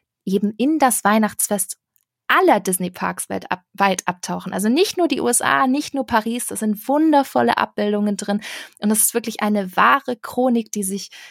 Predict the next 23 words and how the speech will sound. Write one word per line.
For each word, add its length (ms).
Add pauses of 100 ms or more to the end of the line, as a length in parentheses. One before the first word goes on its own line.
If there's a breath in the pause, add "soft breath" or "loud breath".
(120)
ja, 240 (180)
kein 440
Disney- 380
und 200
Weihnachtsfan 720
entgehen 580
lassen 380
darf. 400
Und 320 (380 loud breath)
vor 160
allem 240
jetzt 500 (400 loud breath)
uns 400
über 240
die 160
kleine 460
Disney-Weihnachtspause 1400
hinweg 440 (120)
hilft. 380 (120)
Ja, 120 (240)
kann 200
ich 220
euch 320